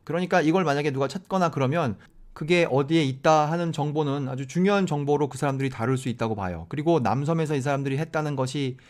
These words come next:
그 장어를 잡았다는데 우리가 왜 장어 덮밥 이런 걸 먹지 않습니까?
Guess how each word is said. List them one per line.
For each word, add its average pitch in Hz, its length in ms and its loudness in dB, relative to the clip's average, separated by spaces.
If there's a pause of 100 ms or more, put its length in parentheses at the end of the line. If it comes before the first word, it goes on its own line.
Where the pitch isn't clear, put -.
(140)
그 127 160 -4
장어를 135 760 4
잡았다는데 117 800 -2 (680)
우리가 143 300 2
왜 123 220 2
장어 135 340 0
덮밥 131 360 0
이런 120 120 0
걸 120 140 -2
먹지 98 220 -4
않습니까? 113 500 -6